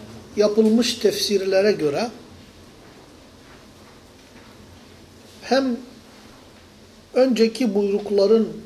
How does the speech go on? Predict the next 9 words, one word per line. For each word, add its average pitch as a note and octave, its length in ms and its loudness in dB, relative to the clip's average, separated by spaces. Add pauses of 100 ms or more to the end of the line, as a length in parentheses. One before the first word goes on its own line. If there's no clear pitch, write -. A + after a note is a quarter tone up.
(120)
mana G3 380 0
itibariyle F3+ 800 -4
de D#3 160 -4
devamı D#3 400 -2
mahiyetindedir. D3+ 1000 -6
Lafzan E3+ 560 -4 (440)
devamı E3 440 0
olduğu D#3 560 -6
gibi. D#3+ 320 -8